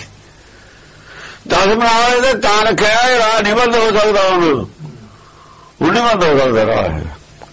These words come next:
ਹੁਣ ਤਾਂ ਹਰੇਕ ਆਦਮੀ ਸਮਝ ਲਓ, ਉਹਨੂੰ ਸਮਝਣਾ ਹੀ ਬੜਾ ਸਕਾਲ ਹੈ। ਦਸਮ ਦੀ ਰੋਸ਼ਨੀ ਚ ਆਦ ਨੂੰ ਸਮਝਣਾ ਬਹੁਤ ਆਸਾਨ ਹੈ। ਹਾਂਜੀ।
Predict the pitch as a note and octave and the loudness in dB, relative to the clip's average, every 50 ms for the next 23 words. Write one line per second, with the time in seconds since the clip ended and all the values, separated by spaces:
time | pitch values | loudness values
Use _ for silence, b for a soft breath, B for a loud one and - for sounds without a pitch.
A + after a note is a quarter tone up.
0 | - - - - - - - - - - - - - - - - - - - - | -20 -20 -20 -20 -20 -20 -20 -20 -20 -20 -20 -20 -20 -20 -20 -20 -20 -20 -20 -20
1 | - - B B B B B B B B B B B B B B B B - - | -20 -20 B B B B B B B B B B B B B B B B -2 -2
2 | F#3 - G#3 G3 F#3+ G3 G#3+ G#3+ A3+ G#3+ A3 A3 A3+ A3+ A3+ G3+ A3 A#3 A#3+ A#3+ | 0 2 2 2 2 2 2 2 2 2 0 0 0 0 2 2 0 0 0 0
3 | A#3+ A#3+ A#3+ A#3+ A#3 G#3 F#3+ F#3+ G#3+ A#3 A#3+ B3 A#3+ A3+ A3+ A3 A3 G#3+ F#3 F#3 | 0 0 0 0 0 0 0 0 0 2 0 0 2 2 2 2 2 2 2 2
4 | F#3+ G3 G3 - - - - - _ _ _ _ _ _ _ _ _ _ _ _ | 2 2 0 0 -2 -6 -14 -20 _ _ _ _ _ _ _ _ _ _ _ _
5 | _ _ _ _ _ _ _ _ _ _ _ _ _ _ _ _ _ _ - - | _ _ _ _ _ _ _ _ _ _ _ _ _ _ _ _ _ _ -6 -2
6 | E3 F#3 F3 F3 G3 G#3+ A#3 A#3+ A#3 A3 G3+ G3 E3+ G3+ G#3+ A#3 A3+ A3+ G#3 F#3+ | 0 0 0 0 0 0 0 0 2 2 2 2 0 0 0 -2 0 0 0 0
7 | F#3+ F#3+ G3 G3 G3+ F3+ F#3 F#3 G3+ G#3+ A3 G#3+ G3+ F#3 E3+ D#3+ D3 F#3 D#3+ C3+ | 0 0 -2 -2 -2 -2 -2 0 0 0 0 0 0 2 0 0 0 0 0 0
8 | C#3+ C#3 C3+ A#2+ G#2 E2 - - - _ - - - - - - - - - - | 0 0 0 -2 -4 -6 -10 -12 -20 _ -20 -20 -20 -20 -20 -20 -20 -20 -20 -20
9 | - - - - B B B B B B B B B B B B B A#2+ B2+ A#2+ | -20 -20 -20 -20 B B B B B B B B B B B B B 0 0 0
10 | G#2+ F#2+ | 0 -2